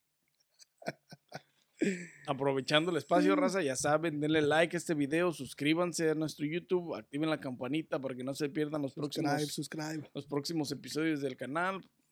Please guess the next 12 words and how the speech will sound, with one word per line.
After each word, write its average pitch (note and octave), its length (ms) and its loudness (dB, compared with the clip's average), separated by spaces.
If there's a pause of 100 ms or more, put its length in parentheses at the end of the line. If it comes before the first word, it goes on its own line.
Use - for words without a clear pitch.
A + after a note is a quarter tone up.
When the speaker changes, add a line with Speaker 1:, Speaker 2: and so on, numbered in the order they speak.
(200)
Speaker 1:
Ya A2 120 -12
saben C#3 320 -4
que B2+ 100 -12
es A#2+ 80 -8
algo C#3 180 -6
chingón, C3+ 440 -4
interesante, C#3+ 760 -6 (300)
algo A#2 160 -10
que A2 100 -18
compartimos A2+ 540 -12
con B2 100 -10
ustedes. E3+ 580 -4